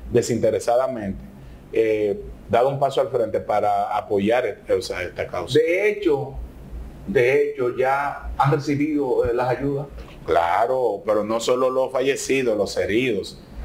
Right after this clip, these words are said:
Speaker 1: las empresas afectadas, ¿entiendes? O sea, esa demolición,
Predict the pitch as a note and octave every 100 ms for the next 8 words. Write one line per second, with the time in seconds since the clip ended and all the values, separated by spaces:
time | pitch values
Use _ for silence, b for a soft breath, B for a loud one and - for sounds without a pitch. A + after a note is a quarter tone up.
0 | - G#2 G#2+ G2 G#2 A2 A2 A#2 A#2+ -
1 | A2 A#2 A2+ F#2 - - - B B B
2 | - G2+ C#3 B2 G2+ A#2+ G#2 - - -
3 | - G#2+ B2+ C#3 C#3 C#3+ C#3 C3+ C3 C3
4 | C3 C3